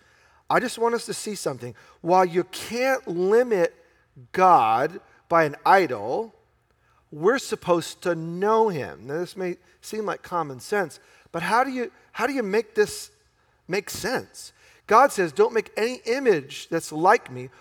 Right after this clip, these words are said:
Well, but they're supposed to proclaim his name to the nations. The only way in their culture for them to proclaim what their God is like is to show what the God is like.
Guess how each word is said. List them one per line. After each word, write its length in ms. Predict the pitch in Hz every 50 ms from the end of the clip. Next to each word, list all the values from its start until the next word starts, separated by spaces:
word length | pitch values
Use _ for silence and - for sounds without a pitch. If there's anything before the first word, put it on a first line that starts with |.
| _ _
Well, 280 | - 170 175 175 - - - - _ _ _
but 160 | - 180 175
they're 140 | - 208 247
supposed 300 | 233 - - 220 196 -
to 60 | -
proclaim 540 | - - 180 175 - - - 202 226 262 262
his 220 | 220 190 147 - 143
name 180 | 156 151 151
to 80 | 139 147
the 100 | 135 143
nations. 640 | 143 165 202 247 254 - - 170 165 165 165 - - _ _ _ _ _ _ _ _ _ -
The 100 | 196 320 - -
only 320 | 262 294 359 359 339 285
way 220 | 262 240 240 233
in 120 | 220 196 185
their 140 | 208 254 269
culture 420 | - - 180 175 165 - - 180
for 140 | - - 185
them 160 | 180 180 185
to 100 | - 165
proclaim 540 | - - 180 160 - - 214 214 208 196 180
what 220 | 175 190 185 -
their 100 | 185 170
God 360 | 151 127 - 165 165 170 185 175
is 100 | 151 131
like 400 | 135 139 165 214 240 180 - - -
is 120 | 170 170
to 160 | - - 110
show 260 | - - - 160 147
what 300 | 147 143 135 151 165 -
the 80 | _ _
God 320 | _ - - - - 127
is 140 | 139 151 -
like. 480 | 262 294 - - 123 - - _ -